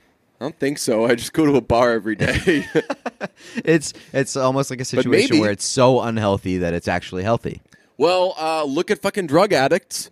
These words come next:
Speaker 2: True,
Speaker 1: Those
Speaker 2: skinny.
Speaker 1: guys are fucking skinny as a rail. I'd kill for those bodies.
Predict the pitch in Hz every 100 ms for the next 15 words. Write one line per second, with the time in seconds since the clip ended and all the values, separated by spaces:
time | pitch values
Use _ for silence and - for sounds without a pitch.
0 | _ - 139 214 185 196 185 208 196 180
1 | 170 - 202 165 151 - 190 180 180 147
2 | 143 127 170 190 151 165 160 135 - 180
3 | 196 - 139 131 123 120 117 131 151 -
4 | -